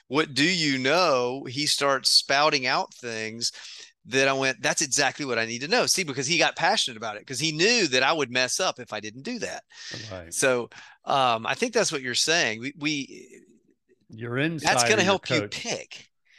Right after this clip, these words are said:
Speaker 2: <laughs>
Speaker 1: 'Cause
Speaker 2: You're, what you're bringing up a really good point, Tab. A-, a-, and this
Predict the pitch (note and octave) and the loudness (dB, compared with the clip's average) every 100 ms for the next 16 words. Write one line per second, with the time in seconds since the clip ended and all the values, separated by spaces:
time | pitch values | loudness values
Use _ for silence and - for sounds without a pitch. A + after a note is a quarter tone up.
0 | - - _ _ _ _ G#3+ - E3+ E3 | -20 -20 _ _ _ _ -2 0 2 6
1 | D#3+ C3+ D3+ D#3 D#3+ C3+ D#3 C#3 B2 B2+ | 6 6 4 4 2 2 0 2 0 0
2 | B2+ B2+ A2+ A2+ - A#2 A2 A2+ G2 G2 | 0 0 -2 -6 -8 -8 -8 -6 -4 -6
3 | G#2 G#2 G#2 G2+ G#2+ A2+ G#2+ A2+ | -6 -6 -6 -6 -8 -6 -8 -8